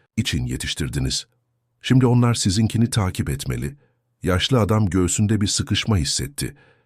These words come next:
Yıllarca yaşlılığın aileye dönüş, geri verme ve kucak açma zamanı olacağına inanmıştı. Ama şimdi çocuklarının onun boşluğunu doldurmasını beklemenin bir hata olabileceğini anlamaya başlamıştı.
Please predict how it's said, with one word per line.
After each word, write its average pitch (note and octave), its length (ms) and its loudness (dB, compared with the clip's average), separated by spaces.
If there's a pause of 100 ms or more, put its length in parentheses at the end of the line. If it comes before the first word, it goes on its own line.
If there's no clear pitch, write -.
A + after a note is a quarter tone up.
(220)
Yıllarca A#2+ 480 2
yaşlılığın G#2+ 560 2
aileye F#2 480 2
dönüş, D#2+ 420 0 (260)
geri F#2 300 4
verme D2 400 -2 (260)
ve G2 200 0
kucak A#2+ 360 2
açma G#2+ 300 2
zamanı E2 420 2
olacağına C#2+ 500 0
inanmıştı. B1 640 -6 (400)
Ama A#2+ 160 6
şimdi D#3 300 2
çocuklarının B2+ 680 4
onun B2 340 6
boşluğunu A#2+ 480 4
doldurmasını G#2+ 640 2
beklemenin G#2 580 2
bir G#2 60 2
hata G2+ 360 0
olabileceğini F#2 640 2
anlamaya D#2 440 0
başlamıştı. - 680 -8